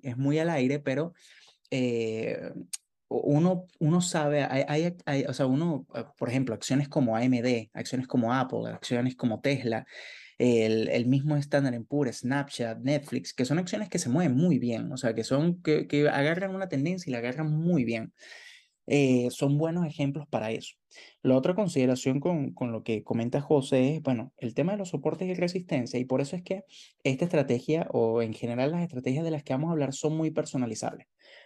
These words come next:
Porque primero, acá podríamos nosotros esperar, o sea, podríamos solamente tomar los primeros quince minutos de mercado en vez de los treinta minutos, y eso ya sería a gusto de cada persona. Eh, la elección del stop loss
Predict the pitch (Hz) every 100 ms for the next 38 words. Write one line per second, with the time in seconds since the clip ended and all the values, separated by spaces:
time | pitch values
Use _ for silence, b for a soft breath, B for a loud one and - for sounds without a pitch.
0 | B 143 143 143 175 202 202 214 - -
1 | - 143 170 175 170 180 175 131 139 156
2 | 165 165 156 160 143 127 120 117 117 127
3 | 156 - 147 147 151 151 151 156 170 123
4 | 123 120 110 113 - 151 143 147 147 131
5 | 147 170 175 208 196 160 131 117 135 139
6 | - 131 123 139 180 175 127 165 170 139
7 | 131 156 170 170 170 165 196 220 - 139
8 | 135 151 143 - 190 147 123 127 139 160
9 | - 113 131 - _ B B B B -
10 | 127 113 123 123 - _ - 135 135 139
11 | 135 127 - - 170 175 127 123 - 131
12 | 131 160 143 147